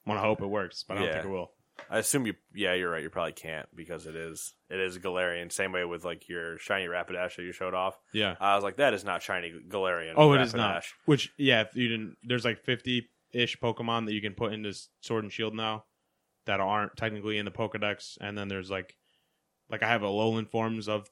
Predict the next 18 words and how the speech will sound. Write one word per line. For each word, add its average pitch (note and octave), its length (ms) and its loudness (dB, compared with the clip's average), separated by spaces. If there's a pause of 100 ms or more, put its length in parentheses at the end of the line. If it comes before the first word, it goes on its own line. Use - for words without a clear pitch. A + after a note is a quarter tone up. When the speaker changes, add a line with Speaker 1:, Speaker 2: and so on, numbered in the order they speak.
Speaker 1:
Pokemon A2 360 -4
that A2 100 -4
are A2 80 -4
in A2 60 -6
there. A2 120 -6
Like, G#2+ 140 -8
I A2 40 0
have G2+ 80 0
Alolan G2 320 2
Raichu F#2+ 460 -2
in F#2+ 60 -6
there F#2 160 -2
now. F#2 300 -4 (1120)
Uh, F2+ 340 -2 (160)
regular G2 320 0
Ponyta, F#2+ 680 -2 (880)
regular G#2 320 0
Farfetch'd. G2 840 -4